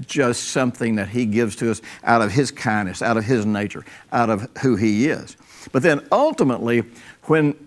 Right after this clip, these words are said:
we believe the truth in our heart, there's another dimension of grace that comes alive where the power of God comes in us and n-, not just makes us able to do what His Word says,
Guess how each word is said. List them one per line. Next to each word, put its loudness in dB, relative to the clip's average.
we 2
believe 2
the 2
truth 0
in 0
our 0
heart, 0
there's -2
another 0
dimension 2
of -2
grace -2
that -12
comes 2
alive 0
where 2
the 0
power 0
of -2
God 0
comes -2
in 0
us -4
and 0
n-, 0
not 2
just -4
makes 0
us 2
able 2
to 0
do 4
what 0
His -6
Word -4
says, -8